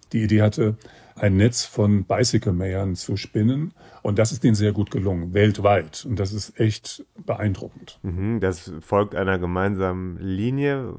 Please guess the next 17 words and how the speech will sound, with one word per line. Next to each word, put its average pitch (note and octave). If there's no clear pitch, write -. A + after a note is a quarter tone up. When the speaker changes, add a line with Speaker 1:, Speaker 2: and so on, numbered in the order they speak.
Speaker 2:
was G#2
die A2+
da G2
machen D#3
als A2
Bicycle A#2+
Mayors? B2+
Speaker 1:
Ja, A2+
die A#2+
suchen C#3
also B2
immer B2+
auf A#2
Zeit A#2
für A2+
zwei G#2+
Jahre D3